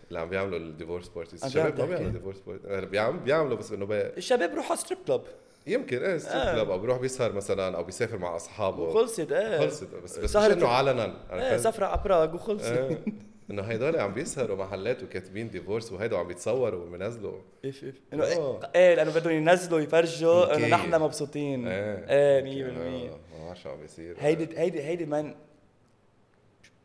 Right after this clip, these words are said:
Speaker 2: بك-، شو، مش إنه بكرهها، بس إنه شو بحبوا يعملوا بوستينج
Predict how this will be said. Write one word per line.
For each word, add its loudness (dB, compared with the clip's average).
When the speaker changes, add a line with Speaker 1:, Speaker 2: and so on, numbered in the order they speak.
Speaker 2:
بك-، -8
شو، -8
مش -10
إنه -6
بكرهها، -6
بس -4
إنه 0
شو -12
بحبوا 2
يعملوا 2
بوستينج 0